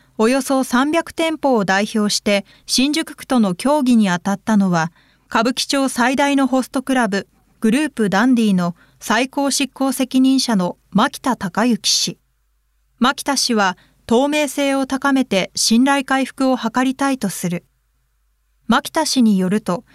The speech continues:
歌舞伎町のホストクラブ全体の売上高に占める売掛金の割合はおよそ六割。これまでも高額な売掛金について問題視する経営者やホストはいたものの、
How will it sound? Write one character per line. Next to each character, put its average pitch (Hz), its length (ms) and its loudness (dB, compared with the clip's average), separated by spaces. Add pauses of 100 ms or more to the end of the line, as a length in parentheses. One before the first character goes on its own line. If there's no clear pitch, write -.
(300)
歌 214 140 0
舞 262 100 -2
伎 - 140 -10
町 294 200 0
の 285 120 0
ホ 254 120 0
ス 233 60 -6
ト 294 140 -4
ク 311 100 -4
ラ 294 140 2
ブ 233 100 0
全 214 260 0
体 214 260 0
の 202 200 0 (240)
売 208 220 2
上 311 120 2 (120)
高 277 260 0
に 214 120 4
占 208 200 0
め 226 120 2
る 190 300 -2
売 196 180 2
掛 269 280 -4
金 262 260 4
の 240 120 4
割 220 280 2
合 214 200 2
は 196 280 0
お 185 160 -6
よ 202 140 0
そ 214 240 -2
六 180 300 0
割。 202 260 0 (800)
こ 240 120 2
れ 285 100 2
ま 294 120 2
で 269 120 2
も 208 240 2 (180)
高 262 260 2
額 285 260 0
な 262 140 4
売 254 160 0
掛 262 260 -4
金 262 240 2
に 262 120 4
つ 269 180 -6
い 262 80 -2
て 190 360 -2
問 226 220 4
題 302 200 0
視 262 140 -2
す 233 140 -4
る 196 140 -2
経 240 360 0
営 240 60 0
者 220 180 -2
や 175 280 -2
ホ - 180 -4
ス 269 100 -10
ト 247 140 -2
は 190 120 2
い 175 80 -2
た 196 140 0
も 208 140 4
の 202 100 2
の、 185 200 0